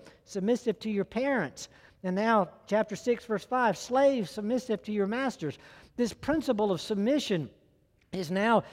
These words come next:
brought up four times in the same, you know, section of Scripture, saying it's a principle we need to get, that we're always under dominion. We're always under authority.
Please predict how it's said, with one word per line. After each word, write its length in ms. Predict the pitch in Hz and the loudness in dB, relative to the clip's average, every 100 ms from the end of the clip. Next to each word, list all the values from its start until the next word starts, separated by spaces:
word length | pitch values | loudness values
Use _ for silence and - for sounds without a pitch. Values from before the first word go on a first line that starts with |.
| - - | -20 -2
brought 240 | 208 233 | 4 6
up 220 | 233 165 - | 6 4 2
four 200 | 254 320 | 4 4
times 800 | - 220 294 233 101 - - - _ _ - | 2 2 2 0 -8 -14 -16 -18 _ _ -12
in 60 | |
the 60 | 156 | -6
same, 440 | - 240 254 202 - - - _ | -2 0 0 -2 -6 -14 -20 _
you 140 | 185 180 | -6 -4
know, 120 | 139 | -2
section 600 | 135 - 226 269 - 190 | -4 -6 -2 -2 -2 -2
of 140 | 147 | -2
Scripture, 520 | - - 302 - - 165 | -6 -4 -2 -2 -4 -4
saying 360 | 202 196 185 175 - | -2 0 -2 -6 -16
it's 320 | 180 240 269 | -10 -6 -2
a 60 | 311 | -2
principle 600 | 311 320 349 262 254 214 | -2 -2 -2 -4 -2 0
we 120 | 240 | 0
need 240 | 233 311 | -2 -4
to 80 | 208 147 113 110 | -6 -8 -10 -20
get, 520 | 107 311 403 - - - _ _ _ _ _ _ _ _ - | -14 -10 -10 -12 -20 -20 _ _ _ _ _ _ _ _ -8
that 180 | 208 185 | -6 -4
we're 160 | 214 - | -4 -2
always 560 | 233 294 285 285 226 - | 0 2 2 0 -2 -8
under 720 | - 269 311 269 185 180 190 147 - _ _ _ _ _ | -6 0 0 2 2 2 2 -2 -12 _ _ _ _ _
dominion. 600 | 156 202 240 285 202 139 | -2 2 2 4 2 0
We're 160 | 156 208 | 0 2
always 400 | 277 285 214 - - | 4 4 2 -2 -8
under 440 | 233 294 240 202 | -2 0 0 -2
authority. 920 | 160 - - 220 254 180 123 - - | -4 -6 -2 0 0 -2 -4 -14 -20